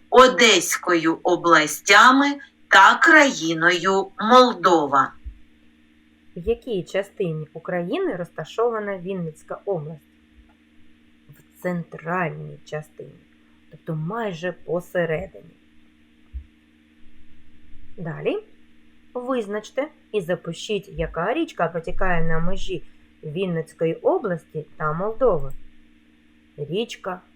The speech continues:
Speaker 2: Дністер. Послухаємо уривок твору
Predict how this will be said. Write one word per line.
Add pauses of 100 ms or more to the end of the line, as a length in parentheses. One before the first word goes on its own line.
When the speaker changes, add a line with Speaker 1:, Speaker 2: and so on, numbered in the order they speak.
Speaker 2:
Дністер. (920)
Послухаємо
уривок (280)
твору